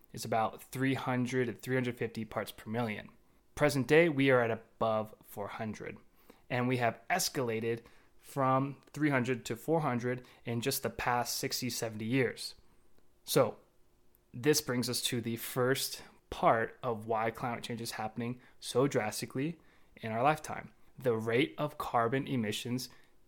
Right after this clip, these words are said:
that is influxing into the atmosphere is rising at an exceptional exponential rate, the likes of which are unprecedented. The other component about climate change today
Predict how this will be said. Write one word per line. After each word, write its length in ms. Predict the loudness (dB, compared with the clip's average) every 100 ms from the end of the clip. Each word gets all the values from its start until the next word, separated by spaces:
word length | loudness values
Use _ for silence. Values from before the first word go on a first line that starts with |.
| -12
that 140 | -6 -4
is 140 | -4
influxing 500 | -4 -2 0 0 -2
into 140 | -2 0
the 80 |
atmosphere 540 | -2 -2 -4 -2 -4 -6 -8
is 200 | -2 -2
rising 680 | -2 -2 4 6 4 0 -6 -12 -20 -6
at 260 | 0 0
an 140 | 2 -2
exceptional 920 | -2 -2 0 0 -2 -2 0 -2 -4 -12 -20 _
exponential 600 | -4 -4 -2 -4 -2 -4
rate, 320 | 0 0 0 -6 -20 -8
the 80 | -2
likes 260 | 2 2 2
of 80 | 2
which 220 | 0 -2 -14 -6
are 240 | 0 0 0
unprecedented. 760 | -2 -2 0 0 -2 -8 -10 -14 -16 -20 -20 -20 -6
The 200 | 4 6
other 100 | 6
component 500 | 2 0 2 2 0
about 280 | -2 -4 -2
climate 320 | -2 -2 -2
change 340 | -6 -6 -6
today 640 | -10 -4 0 0 0 -2